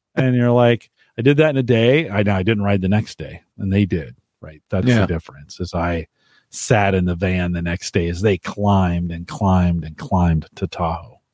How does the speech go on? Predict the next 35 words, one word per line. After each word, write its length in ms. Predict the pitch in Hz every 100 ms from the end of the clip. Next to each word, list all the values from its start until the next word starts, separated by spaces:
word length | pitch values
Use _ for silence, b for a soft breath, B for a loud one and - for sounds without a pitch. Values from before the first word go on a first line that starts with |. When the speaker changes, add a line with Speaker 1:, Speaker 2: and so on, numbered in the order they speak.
| _ _ _ _ 131
Speaker 2:
Yeah. 540 | 127 110 92 82 95
I 160 | - 156
mean, 280 | 170 156 139
Speaker 1:
Yeah. 60 | - -
Speaker 2:
on 220 | 165 156
some 280 | - 208 214
of 60 |
the 80 | 127
bike 320 | 101 110 104 -
tours, 340 | - 113 107 98
that, 180 | 110 - 139 110
that 140 | 113
was 240 | 127 113 98
the 100 | 95
hardest 500 | 95 95 90 87 -
thing, 320 | 110 95 87
uh, 120 | 90 - - - -
that 220 | 107 92
I 160 | 90
did 340 | 87 98 98 92
is, 320 | 92 92 - _ _ _ -
you 100 | 143
know, 80 | 123
you 160 | 110 101
ride 280 | 107 107
a 80 | 101
hundred 320 | 95 110 104
twenty 300 | - 120 104
miles, 560 | 92 101 113 107 101 117
and 120 | 95
then 160 | 92 90
you 80 | 87
gotta 220 | 95 85
get 180 | 80 95
up 160 | 98